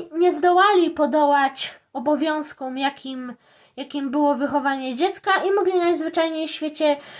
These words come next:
em, pomyśleć, że, mm, Kristof jest problemem, a więc oddamy go gdzie indziej.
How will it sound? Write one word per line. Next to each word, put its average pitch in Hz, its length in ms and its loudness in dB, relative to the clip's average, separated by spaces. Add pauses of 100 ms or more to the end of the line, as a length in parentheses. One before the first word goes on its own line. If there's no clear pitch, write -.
(120)
em, 285 380 -6
pomyśleć, 370 480 2
że, 294 160 0
mm, 339 540 0
Kristof 330 400 -6
jest 294 200 -4
problemem, 339 420 2
a 311 160 2
więc 302 240 -4
oddamy 311 420 -2
go 294 140 -2
gdzie 262 220 -8
indziej. 233 640 -10